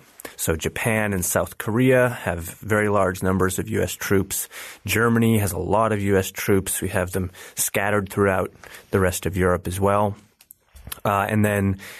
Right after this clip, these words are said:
in the Middle East, we have roughly fifty thousand troops. We have major, uh, you know, thirteen to fourteen thousand in Kuwait. Uh, we have seven thousand roughly rotating in and out of,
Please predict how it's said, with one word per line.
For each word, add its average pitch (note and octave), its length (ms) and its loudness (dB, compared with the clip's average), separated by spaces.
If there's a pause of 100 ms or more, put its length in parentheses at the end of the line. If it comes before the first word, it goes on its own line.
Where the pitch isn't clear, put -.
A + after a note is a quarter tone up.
(360)
in F#2+ 380 4
the F#2 60 4
Middle A#2 240 6
East, D#3+ 200 2
we B2 60 6
have G2+ 220 2
roughly G#2+ 400 2
fifty F#2+ 360 0
thousand E2+ 420 -2
troops. - 480 -6
We E2+ 80 -2
have - 180 -6 (140)
major, G2+ 580 2 (280)
uh, F2 260 0 (160)
you - 160 -4
know, F#2+ 60 -2
thirteen A2 540 0
to G2 60 0
fourteen F#2+ 460 0
thousand F#2 540 0 (340)
in F2+ 180 -2
Kuwait. G2 640 0 (420)
Uh, D#2+ 220 0
we E2 80 0
have E2 100 -2
seven - 840 0
thousand G2 480 0
roughly F#2 500 0
rotating F#2 640 0
in F#2+ 160 0
and F#2 100 2
out F2 160 0
of, - 320 -8